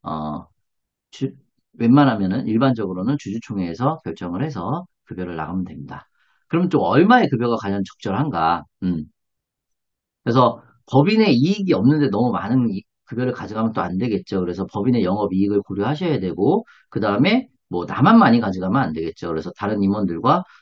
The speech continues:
동종업계 임원들을 좀 비교하면, 어, 될 것 같습니다. 근데 중요한 거는 대표님들은 대부분 막 이억이 막 구억, 십억 난다 그래도 연봉을 뭐 이억, 삼억씩, 사억, 오억씩 가져가지는 않습니다. 왜냐면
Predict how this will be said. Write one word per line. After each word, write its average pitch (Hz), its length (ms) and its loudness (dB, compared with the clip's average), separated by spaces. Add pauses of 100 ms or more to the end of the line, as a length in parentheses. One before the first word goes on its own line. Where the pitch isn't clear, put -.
동종업계 113 560 0
임원들을 95 420 0
좀 95 160 -6
비교하면, 104 760 -4 (280)
어, 80 120 -8
될 98 160 -4
것 101 100 -6
같습니다. 82 400 -6
근데 110 180 -4
중요한 170 440 2
거는 107 460 0 (500)
대표님들은 196 580 2
대부분 147 480 0
막 101 360 2
이억이 135 360 2
막 110 220 -4
구억, 151 260 -2
십억 147 240 -6
난다 98 260 -2
그래도 107 220 -2
연봉을 117 480 -2 (300)
뭐 87 280 -4
이억, 131 280 4
삼억씩, 180 440 -8
사억, 113 360 0
오억씩 98 280 -6
가져가지는 107 520 -6
않습니다. 87 340 -8
왜냐면 110 460 0